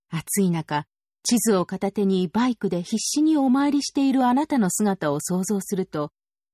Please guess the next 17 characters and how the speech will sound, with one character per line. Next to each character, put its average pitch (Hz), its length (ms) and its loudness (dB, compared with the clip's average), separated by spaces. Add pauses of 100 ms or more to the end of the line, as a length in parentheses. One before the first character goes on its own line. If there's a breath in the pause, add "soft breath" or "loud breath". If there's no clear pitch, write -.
(160)
心 160 360 -2
配 180 220 -2
で 180 120 0
な 175 140 0
ら 190 120 0
な 277 140 2
い 262 100 4
ん 185 80 2
だ 151 100 -2
よ。 147 220 -6 (880)
だ 262 140 0
か 320 120 -2
ら 247 160 2
こ 185 160 -2
う 185 60 0
し - 160 -6
て、 185 240 -2